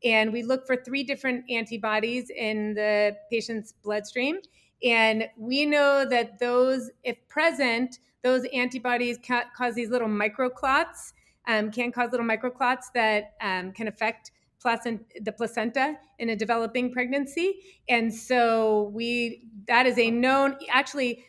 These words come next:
mi-, recurrent miscarriage is one of the diagno-, diagnostic criteria for antiphospholipid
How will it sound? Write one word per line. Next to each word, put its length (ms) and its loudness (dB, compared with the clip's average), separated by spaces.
mi-, 200 2
recurrent 340 2
miscarriage 540 2
is 220 -2
one 200 0
of 140 0
the 360 4
diagno-, 480 2
diagnostic 560 2
criteria 380 0
for 100 -4
antiphospholipid 1080 -2